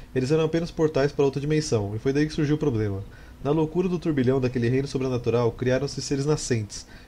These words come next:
inteligências malignas que se ressentiam das ofensas dos antigos. Desastre, o desastre veio de repente, seja devido a ataques inimigos ou falhas estruturais,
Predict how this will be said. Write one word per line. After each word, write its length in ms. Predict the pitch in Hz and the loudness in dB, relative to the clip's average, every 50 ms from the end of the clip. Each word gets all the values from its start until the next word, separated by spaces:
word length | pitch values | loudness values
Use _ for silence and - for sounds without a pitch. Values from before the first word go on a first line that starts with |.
| - - | -10 -10
inteligências 520 | 127 123 147 143 131 143 160 175 165 151 | -2 0 2 2 2 2 2 0 0 -2
malignas 500 | 165 160 143 131 131 139 147 156 151 151 | 0 0 2 4 2 2 4 2 0 0
que 120 | - 160 | 0 -6
se 120 | 147 - 147 | -2 2 2
ressentiam 540 | 147 160 156 - 160 147 - - 147 147 143 | 2 2 2 0 -4 -4 -4 -2 -2 0 2
das 140 | 143 143 143 | 2 4 2
ofensas 420 | 139 131 - 131 131 127 131 131 | 2 2 2 0 0 0 -2 -4
dos 120 | 127 123 135 | 0 0 0
antigos. 560 | 135 123 - 113 107 101 101 98 - - - - - - - - - - - - - - - - - - | 0 0 0 0 0 0 0 -4 -6 -10 -16 -18 -18 -18 -18 -18 -18 -18 -20 -20 -20 -20 -20 -16 -2 2
Desastre, 580 | 135 131 127 151 160 165 - 170 160 156 - - - | 2 4 6 4 2 2 0 0 0 0 -2 -2 -4
o 60 | 151 | 0
desastre 380 | 139 147 143 139 156 156 160 156 | 4 4 6 6 6 4 4 2
veio 100 | 151 156 | 2 4
de 100 | 151 156 | 4 4
repente, 520 | 170 165 156 143 123 113 110 - - 113 - - - - - - - - | 4 4 2 2 2 2 0 -4 -8 -12 -12 -12 -16 -16 -16 -16 -18 -12
seja 220 | - - 147 160 160 | -2 0 0 2 2
devido 240 | 165 151 170 160 156 | 2 2 4 4 4
a 20 | |
ataques 300 | 151 156 151 143 147 143 | 4 4 2 0 0 -2
inimigos 520 | 139 139 127 127 139 160 165 180 - - - | -2 0 0 0 0 0 0 -2 -6 -6 -6
ou 160 | - 151 143 | -2 -2 -2
falhas 240 | 143 - 139 143 143 | 2 4 6 6 6
estruturais, 760 | 127 127 147 143 - 135 110 110 113 127 156 190 - - - | 4 2 -4 0 2 2 4 4 4 4 2 2 -2 -6 -14